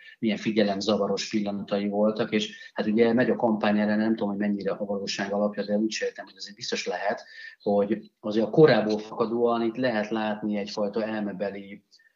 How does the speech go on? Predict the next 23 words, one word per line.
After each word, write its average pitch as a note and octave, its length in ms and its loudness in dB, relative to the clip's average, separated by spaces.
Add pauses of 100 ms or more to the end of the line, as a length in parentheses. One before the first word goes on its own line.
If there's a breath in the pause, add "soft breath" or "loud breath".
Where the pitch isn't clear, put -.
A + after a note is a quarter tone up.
hát - 180 -8
most A2+ 160 -10
nem B2 120 0
akarok G#2 300 -2
rossz G#2+ 220 -4 (120)
leépülést, A2+ 840 0
vagy A2 100 2
nem A2+ 100 4
tudom, G#2+ 200 2
és - 360 -2
hogyha A2+ 260 -2
a A#2 180 4
négy C#3+ 280 2
év A2 120 2
során A#2 400 0
ő B2+ 60 2
lesz A2 180 -2
az G2 140 -4
elnök, F2 440 -6
és F#2+ 240 -6
ezt - 220 -4
elnökként B2 680 2
teszi, F2 420 -6